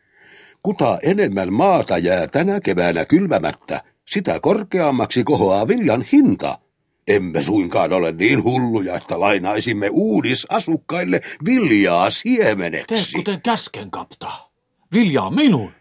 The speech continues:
Speaker 1: Entä voitto?
Speaker 2: En nyt ajattele voittoani, vaan miehiä, joiden kylkiluut näkyvät nahan alta kuin kaivosten orjilla,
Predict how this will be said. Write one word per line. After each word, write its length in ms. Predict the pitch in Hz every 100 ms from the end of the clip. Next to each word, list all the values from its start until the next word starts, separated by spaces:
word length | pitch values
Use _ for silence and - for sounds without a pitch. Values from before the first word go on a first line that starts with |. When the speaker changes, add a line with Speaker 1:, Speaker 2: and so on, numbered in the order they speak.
| _
Speaker 1:
Entä 520 | 277 247 214 185 196 185
voitto? 1080 | 247 254 233 - - _ - 110 - - _ _ _ _ -
Speaker 2:
En 260 | 233 285 311
nyt 180 | 320
ajattele 640 | - 285 294 - 285 302 269
voittoani, 920 | 349 359 - _ 202 151 - 110 - _ _ _ _ _ _ 185
vaan 200 | 208 240
miehiä, 480 | 311 277 165 156
joiden 300 | 170 196 202
kylkiluut 520 | - 294 247 165 180 170
näkyvät 320 | 185 185 185
nahan 300 | 247 185 175
alta 160 | 160
kuin 200 | 180 214
kaivosten 480 | 240 247 240 285 214
orjilla, 580 | 247 269 185 160 135